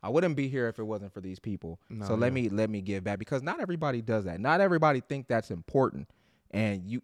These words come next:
Speaker 1: one thing that I know about you guys all individually, but also as a group, is that that's important to you
Speaker 2: Oh,
Speaker 1: guys. 'Cause you
Speaker 2: very
Speaker 1: remember,
Speaker 2: important.
Speaker 1: you remember where you came from. And that's super, super important to
Speaker 2: No,
Speaker 1: always
Speaker 2: yeah.
Speaker 1: remember where you came from and don't turn your back on the community, 'cause you see all these people,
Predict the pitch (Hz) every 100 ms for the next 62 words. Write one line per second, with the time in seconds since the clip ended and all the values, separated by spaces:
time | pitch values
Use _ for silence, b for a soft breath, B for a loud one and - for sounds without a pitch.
0 | - 107 123 123 110 101 101 104 95 -
1 | 98 90 90 - 104 98 92 101 101 98
2 | 92 90 95 101 101 95 85 95 107 90
3 | 92 82 95 98 92 80 104 82 80 82
4 | - 87 110 127 170 160 165 170 160 b
5 | b b - 110 113 165 175 151 131 110
6 | 127 113 104 - 76 - _ - 110 151
7 | - - - 151 143 117 - 117 95 98
8 | 92 - 98 85 104 - 107 98 117 131
9 | 131 123 120 113 107 107 101 120 110 104
10 | 101 92 101 104 - 104 92 92 90 92
11 | 92 - 98 92 90 98 110 - 143 120
12 | 107 - 110 107 95